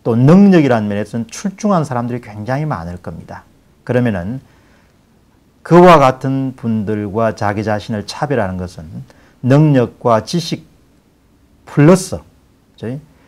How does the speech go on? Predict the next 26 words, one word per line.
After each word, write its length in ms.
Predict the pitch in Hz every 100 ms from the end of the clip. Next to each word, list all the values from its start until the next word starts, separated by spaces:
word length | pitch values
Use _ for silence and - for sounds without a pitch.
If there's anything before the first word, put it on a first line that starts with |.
| _ _
타인에게 540 | - 123 143 170 160
호감을 640 | 135 - 139 135 208 220 165
줄 140 | 143
수 140 | -
있는 220 | 120 107 95
그런 200 | 101 98
능력들을 840 | 107 113 95 - - 82 82 113 _ _ _
어떤 380 | 110 110 151 156
식으로 300 | 151 120 107
개발해 380 | 117 107 92 90
나갈 260 | 82 82
것인가. 540 | 90 87 87 78 82 - _ _ 143
이와 240 | 147 147
같은 320 | 110 - 101
부분들이 640 | 101 92 87 85 85 98 - _ _ _
외양과 680 | 107 107 120 123 123 120 110
느낌이 880 | 110 135 139 - 113 107 107 131 143 _ _
지배하는 440 | - 120 113 104 92
시대에 680 | - 98 87 80 90 101 123 _ _
우리가 560 | 107 98 98 110 113 120 _ _
관심을 460 | - 104 95 147 120
가져야 240 | 107 101
될 160 | 95 -
부분이지 420 | 101 87 87 87
않겠느냐 680 | 85 82 82 85 82 82 82
그렇게 500 | - 117 - 120